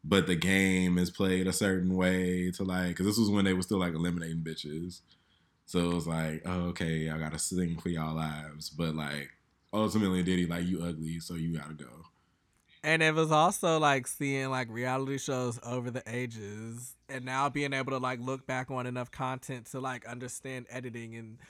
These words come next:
Speaker 2: understand, like, "Okay, you're in a lot of this episode. You're probably gonna be eliminated.
Speaker 1: Yeah.
Speaker 2: Oh, you're not in a lot of this episode. You're, like, the bitch who skates on by who's, like,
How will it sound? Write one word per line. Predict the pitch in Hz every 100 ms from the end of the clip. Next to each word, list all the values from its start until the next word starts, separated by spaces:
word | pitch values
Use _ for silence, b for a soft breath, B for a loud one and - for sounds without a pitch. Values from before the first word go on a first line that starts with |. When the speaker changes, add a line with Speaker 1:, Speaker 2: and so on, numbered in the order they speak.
| B -
Speaker 2:
understand, | 131 127 131 - 131 131
like, | 131 -
"Okay, | 180 214 196 151
you're | 139 180
in | 175
a | 139
lot | 131 135
of |
this | 135 131
episode. | 135 127 - 113 104
You're | 139
probably | 156 139 127
gonna | 120 110
be | 110
eliminated. | 120 139 143 110 98 104 113
Speaker 1:
Yeah. | - 151 147 156
Speaker 2:
Oh, | 156 127
you're | 117 139
not | 143 165
in | 143
a |
lot | 131 131
of | 127
this | 139
episode. | 135 123 127 113 110
You're, | 147
like, | 151 139
the | 147
bitch | 127 131 -
who | 139
skates | - 139 127 -
on | 135 127
by | 123 127 131
who's, | 131 135 120
like, | 123